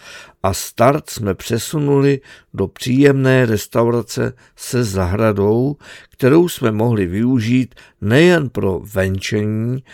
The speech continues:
a společné úvodní povídání, ale i pro poslední disciplínu soutěže, poslušnost.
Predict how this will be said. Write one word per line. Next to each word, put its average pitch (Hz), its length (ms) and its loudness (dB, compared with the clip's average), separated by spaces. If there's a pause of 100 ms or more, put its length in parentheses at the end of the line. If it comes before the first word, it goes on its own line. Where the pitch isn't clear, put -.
(260)
a 110 100 -2
společné 127 920 0
úvodní 113 600 0
povídání, 107 1120 -2 (680)
ale 127 240 6
i 190 200 2
pro 156 280 -2 (120)
poslední 160 680 0
disciplínu 139 840 -2
soutěže, 107 880 0 (580)
poslušnost. 90 960 -2